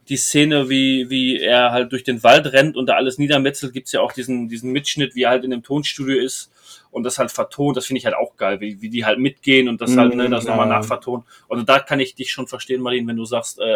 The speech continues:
Speaker 1: Originalton, weil du halt einfach das, das einfängst, wenn halt jemand, äh,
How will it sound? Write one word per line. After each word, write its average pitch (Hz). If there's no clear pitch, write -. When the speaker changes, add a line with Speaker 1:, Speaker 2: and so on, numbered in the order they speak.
Speaker 1:
Originalton, 113
weil 123
du 147
halt 139
einfach 135
das, -
das 131
einfängst, 139
wenn 131
halt 127
jemand, 127
äh, 101